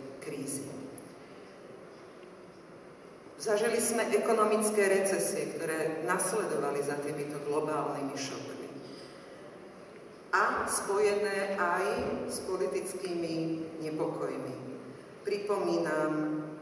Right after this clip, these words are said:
máj šesťdesiat osem vo Francúzsku, jar šesťdesiatdeväť v Taliansku,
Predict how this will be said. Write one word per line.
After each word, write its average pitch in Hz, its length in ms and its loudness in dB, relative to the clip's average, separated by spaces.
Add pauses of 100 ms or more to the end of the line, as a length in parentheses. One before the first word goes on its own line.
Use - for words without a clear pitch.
(100)
máj 185 480 2
šesťdesiat 175 720 0
osem 175 320 2
vo 175 80 2
Francúzsku, 170 800 0 (960)
jar 180 320 4
šesťdesiatdeväť 165 960 0
v - 80 -6
Taliansku, 160 640 0